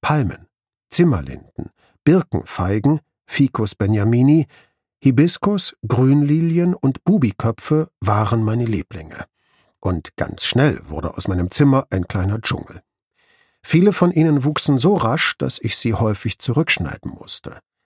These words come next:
Den Rückschnitt nutzte ich immer zu ihrer Vermehrung. Dabei lernte ich, der junge Gärtner,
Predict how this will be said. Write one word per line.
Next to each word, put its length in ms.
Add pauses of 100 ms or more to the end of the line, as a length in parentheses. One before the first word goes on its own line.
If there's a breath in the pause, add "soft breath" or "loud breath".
(280)
Den 140
Rückschnitt 640
nutzte 400
ich 260
immer 300
zu 160
ihrer 240
Vermehrung. 640 (680)
Dabei 240
lernte 480
ich, 400
der 160
junge 340
Gärtner, 500